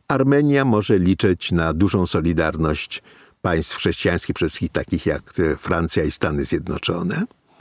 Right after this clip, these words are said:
Izrael może liczyć na Stany Zjednoczone też, tak. Ale występowanie przeciwko interesom Izraela w O N Z-cie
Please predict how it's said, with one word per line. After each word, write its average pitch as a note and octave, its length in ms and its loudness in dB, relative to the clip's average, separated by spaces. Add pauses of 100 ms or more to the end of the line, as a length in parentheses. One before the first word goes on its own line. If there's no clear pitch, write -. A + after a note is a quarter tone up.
(500)
Izrael B3 360 4
może A3 200 2
liczyć F#3 260 0
na F3 100 4
Stany D#2+ 300 0
Zjednoczone C#2+ 580 -4
też, - 240 -8
tak. - 400 -6 (520)
Ale C#3 640 4
występowanie D3+ 580 2
przeciwko - 400 0
interesom A2 460 4
Izraela F2 500 2
w F2 60 0
O F2 100 4
N E2+ 100 2
Z-cie F#2+ 420 2